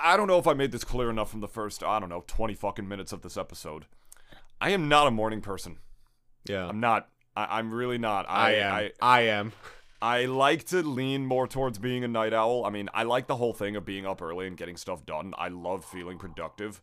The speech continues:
Speaker 1: But at the same time, I'm just not a morning person. I don't like being up early. It makes me anxious. I don't like waking up early or, like, knowing that I have to wake up early. And my mom and my grandfather were the exact same way. When we knew we had to be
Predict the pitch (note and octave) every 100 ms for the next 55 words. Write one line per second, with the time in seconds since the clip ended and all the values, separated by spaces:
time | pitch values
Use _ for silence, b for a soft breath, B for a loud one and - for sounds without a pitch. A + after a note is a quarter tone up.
0 | b b b - A2+ A2 G#2 B2 A2+ A#2
1 | A2+ G2+ G2 F#2+ G#2 G#2 G2+ F#2 F#2 F#2
2 | F#2+ G2 G2 G#2+ - F#2 G2 G2 F2 F#2
3 | F#2+ - F2+ - - E2+ F#2 F#2 D#2 E2
4 | F2+ F2+ F2 D#2+ E2 - F#2 - - E2+
5 | F2 F#2+ - F#2 E2 F2+ F2+ F2 - E2
6 | - G2+ G#2+ A#2 C3 - b b b -
7 | A#2+ A#2 G#2 - A2+ A2+ A2+ B2+ B2+ B2+
8 | C3 B2+ C#3 C3+ C3+ D3+ D#3 D#3+ F3+ -
9 | b b b G#2+ A2 G2+ G2 F2+ F#2 D3
10 | C#3 G2 F#2+ - - b b - F2 C3
11 | F#3+ D3+ D#3+ D#3 A#2+ G#2+ F#2 F2 F2 G2+
12 | G#2 G2+ G2 F#2+ E2+ G#2+ A2+ A#2 - A2+
13 | A2 G#2 F#2 E2+ C2+ D#2 F#2 F#2+ G2+ G#2
14 | A2 B2 C3+ B2 A#2 A2 F#2+ A2